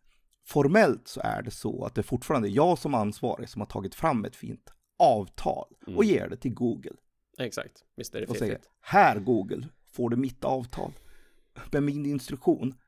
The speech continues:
Speaker 2: Exakt.
Speaker 1: Och så accepterar Google den. Men, eh, då kan jag ju tänka er att Google har då kanske kortat ner avtalsförhållandet fram och tillbaka lite grann genom att <laughs>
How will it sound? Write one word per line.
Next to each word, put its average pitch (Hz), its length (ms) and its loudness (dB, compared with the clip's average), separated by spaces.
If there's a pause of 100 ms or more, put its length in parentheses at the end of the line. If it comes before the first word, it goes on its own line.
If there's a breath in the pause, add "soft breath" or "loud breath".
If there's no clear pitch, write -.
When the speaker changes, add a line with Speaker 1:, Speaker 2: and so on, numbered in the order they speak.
Speaker 2:
Exakt. - 580 -16 (200)
Speaker 1:
Och 117 120 2
så 127 80 4
accepterar 120 520 0
Google 110 280 -2
den. 113 180 2
Men, 123 220 6
eh, 123 40 -4 (720 loud breath)
då 143 120 2
kan 156 120 4
jag 139 60 6
ju 127 60 6
tänka 123 320 2
er - 40 0
att 110 120 -2
Google 127 320 2
har 110 80 0
då 95 360 0 (300)
kanske 110 480 0
kortat 127 400 2
ner 143 280 2
avtalsförhållandet 104 1700 -2
fram 104 240 -4
och 101 60 -8
tillbaka 131 460 2
lite - 220 -14
grann - 280 -10
genom - 360 -12
att - 300 -20
<laughs> - 180 -18